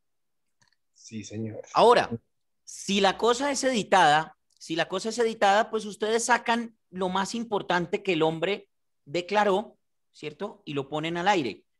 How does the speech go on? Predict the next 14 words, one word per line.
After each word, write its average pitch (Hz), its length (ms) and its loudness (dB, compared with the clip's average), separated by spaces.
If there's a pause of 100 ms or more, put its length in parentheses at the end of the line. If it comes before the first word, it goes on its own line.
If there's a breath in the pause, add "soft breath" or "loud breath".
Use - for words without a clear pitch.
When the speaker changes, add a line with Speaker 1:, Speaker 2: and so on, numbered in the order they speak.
(300)
Speaker 2:
La 131 200 -2
idea 180 480 0
es 147 160 -6
que 165 120 -6
una 175 200 -2
reportería 175 680 0
o 139 100 0
las 123 160 -6
reporterías 120 600 -6
que 127 80 -12
ustedes 123 280 -6
vayan 131 240 -2
a 143 80 -8
presentar 185 560 -2